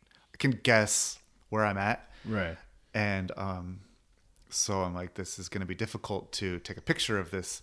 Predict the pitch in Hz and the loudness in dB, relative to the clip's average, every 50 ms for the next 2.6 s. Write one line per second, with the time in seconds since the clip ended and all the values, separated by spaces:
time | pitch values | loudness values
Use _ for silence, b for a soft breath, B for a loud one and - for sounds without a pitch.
0 | B B B B B B B B B - - - - 120 107 95 90 - - - | B B B B B B B B B -6 -4 2 4 4 4 4 0 -2 -4 -2
1 | 101 92 90 90 87 87 - - - - - - - 95 101 - - - - - | -2 -2 -2 -2 -4 -4 -6 -6 -6 -6 -6 -6 -8 -10 -10 -10 -10 -10 -10 -10
2 | 95 92 98 98 92 - 92 92 92 92 95 - | -8 -8 -8 -10 -8 -8 -8 -6 -6 -8 -10 -14